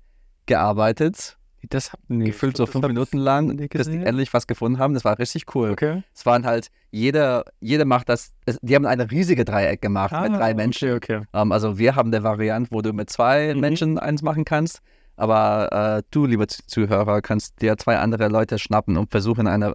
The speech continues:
Speaker 1: Art und Weise mit drei Menschen eins zu machen. Es ist quasi, kannst du dir das vorstellen, Christian? So quasi,
Speaker 2: So, oder?
Speaker 1: genau, so haben die es
Speaker 2: Oh,
Speaker 1: gemacht
Speaker 2: cool.
Speaker 1: und das
Speaker 2: Sehr
Speaker 1: war
Speaker 2: cool.
Speaker 1: ziemlich cool. Ähm,
Speaker 2: Nice.
Speaker 1: ja.
Speaker 2: Ja, Flöa, wir haben mit Flöa gespielt.
Speaker 1: Yeah.
Speaker 2: Kleines Picknick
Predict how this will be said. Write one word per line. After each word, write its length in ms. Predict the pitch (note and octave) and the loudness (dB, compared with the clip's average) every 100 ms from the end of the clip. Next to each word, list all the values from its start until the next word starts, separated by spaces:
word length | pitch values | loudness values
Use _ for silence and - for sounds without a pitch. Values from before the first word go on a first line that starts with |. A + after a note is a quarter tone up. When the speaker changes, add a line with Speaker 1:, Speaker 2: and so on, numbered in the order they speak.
| - | -2
Speaker 1:
Art 120 | F#2 | -2
und 100 | A2 | 0
Weise 420 | G2+ G#2 G#2 G#2 G2+ | 2 2 2 0 -2
mit 240 | G2 G2+ - | -2 -4 0
drei 180 | G#2+ | 0
Menschen 280 | G#2 G#2 - | 2 0 -2
eins 180 | - F#2+ | -4 -4
zu 100 | G2+ | -2
machen. 360 | F#2+ - A#2 C#3 - - | -2 0 -4 -4 -12 -16
Es 120 | - | -6
ist 140 | A#2+ A#2+ | -4 0
quasi, 400 | A#2+ A2+ A2 A2 _ _ - | 2 2 0 -2 _ _ -6
kannst 180 | D#3 D3+ | -4 -2
du 40 | |
dir 60 | B2 | -2
das 140 | A#2 | -2
vorstellen, 340 | A#2+ B2+ C3 C3+ | 0 0 0 0
Christian? 420 | C#3 - D3+ D#3 | -2 0 0 0
So 160 | - | -2
quasi, 400 | A#2 A#2+ A2 A2+ A#2 | -2 0 0 -2 -4
Speaker 2:
So, 60 | C3+ | -8
oder? 80 | A2+ | 0
Speaker 1:
genau, 300 | C3 A2 G#2 | 2 4 4
so 140 | A#2+ | 2
haben 160 | B2+ A#2 | 0 0
die 40 | |
es 120 | G#2 - | -2 0
Speaker 2:
Oh, 20 | |
Speaker 1:
gemacht 300 | G#2 G2+ G#2+ | 0 0 0
Speaker 2:
cool. 60 | - | -4
Speaker 1:
und 120 | A2 | -2
das 80 | A#2+ | 0
Speaker 2:
Sehr 60 | E3 | 0
Speaker 1:
war 60 | - | -2
Speaker 2:
cool. 60 | - | 0
Speaker 1:
ziemlich 420 | B2 A2 G2+ - | 2 2 0 -2
cool. 280 | F#2 C2+ - - - - - - - | -2 -2 -6 -14 -20 -20 -20 -20 -4
Ähm, 540 | G2+ G2 F#2+ G2 F#2+ F#2+ _ - _ A#2 - | 0 2 2 -2 -4 -6 _ -20 _ -16 -4
Speaker 2:
Nice. 380 | C4 B3+ - - | -2 -2 -4 -2
Speaker 1:
ja. 500 | G#3+ D3 G2+ F#2 F#2+ | 2 2 0 -4 -4
Speaker 2:
Ja, 240 | E3+ B3 C#4 | 2 4 4
Flöa, 380 | - C4 A#3+ | 0 2 4
wir 60 | D#3+ | 4
haben 80 | G3 | 2
mit 100 | A#3 | 0
Flöa 300 | - A3 E3 | 2 2 2
gespielt. 520 | C#3+ - C3 A#2 A2+ | 0 -6 -4 -2 -4
Speaker 1:
Yeah. 580 | F3+ B3 C#4 A3+ A2+ G2 | -6 -8 -8 -6 -4 -4
Speaker 2:
Kleines 440 | - D3 C#3+ C3+ - - | 0 0 0 -4 -10 -2
Picknick 420 | G#3 - F3+ | -2 2 0